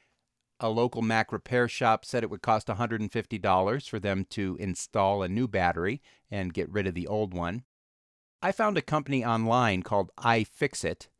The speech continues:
For a hundred dollars, they sold me a new battery and a couple of special little tools to open the laptop.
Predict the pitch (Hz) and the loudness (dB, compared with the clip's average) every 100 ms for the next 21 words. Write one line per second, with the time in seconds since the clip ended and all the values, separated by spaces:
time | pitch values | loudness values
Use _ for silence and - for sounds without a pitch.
0 | _ _ _ _ _ _ - 120 107 160 | _ _ _ _ _ _ -4 -2 0 0
1 | 180 95 98 85 82 110 127 - 117 113 | 0 2 4 4 2 -2 -4 0 2 2
2 | - 131 113 110 117 110 104 113 98 92 | 0 0 0 0 0 2 0 0 2 4
3 | 87 87 113 131 98 95 110 101 98 - | 4 2 0 -2 -4 -4 -4 -2 -4 -6
4 | - 117 107 110 98 101 92 - 185 165 | -4 -2 -2 -2 0 -2 -2 -4 -2 0
5 | 90 65 - - - 123 - 87 80 80 | 0 -4 -8 -8 -2 -2 0 -4 -2 -4
6 | 76 - 76 85 - | -6 -6 -4 -4 -6